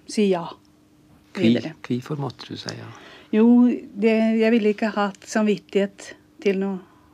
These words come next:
Speaker 1: annet. Jeg ville aldri kunne tenke tilbake på det.
Speaker 2: Og du fikk jo en sentral, eh, rolle i den, eh, organisasjonen, i dette apparatet.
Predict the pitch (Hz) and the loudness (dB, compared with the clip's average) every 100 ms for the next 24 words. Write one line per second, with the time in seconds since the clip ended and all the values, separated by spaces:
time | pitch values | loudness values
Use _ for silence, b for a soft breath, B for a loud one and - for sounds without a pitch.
0 | _ 185 180 175 202 196 196 202 185 190 | _ 0 0 -2 -2 -2 0 -2 -4 -6
1 | 214 208 - 202 196 - 208 196 175 - | -4 -4 -2 -2 -2 -4 0 0 0 -6
2 | 190 208 196 196 - _ _ _ _ _ | -4 -2 -2 -4 -8 _ _ _ _ _
3 | _ _ _ b b b b _ _ _ | _ _ _ b b b b _ _ _
4 | _ _ B B B B 127 120 120 131 | _ _ B B B B 2 6 6 6
5 | 113 - 120 110 135 127 - 104 98 107 | 0 0 -2 0 -2 -4 -2 -2 0 0
6 | 117 120 120 117 120 123 95 95 123 113 | 2 2 2 2 2 2 2 0 0 0
7 | 104 120 156 180 170 131 120 110 107 104 | -2 0 0 0 0 0 0 -2 0 0
8 | 110 110 104 120 - 101 92 110 113 107 | 0 -4 -6 -8 -6 -4 -4 -6 -2 -2
9 | 110 113 _ 95 92 92 98 - 101 85 | -2 -4 _ -8 -8 -8 -10 -8 -6 -6
10 | 85 - 107 | -8 -8 -10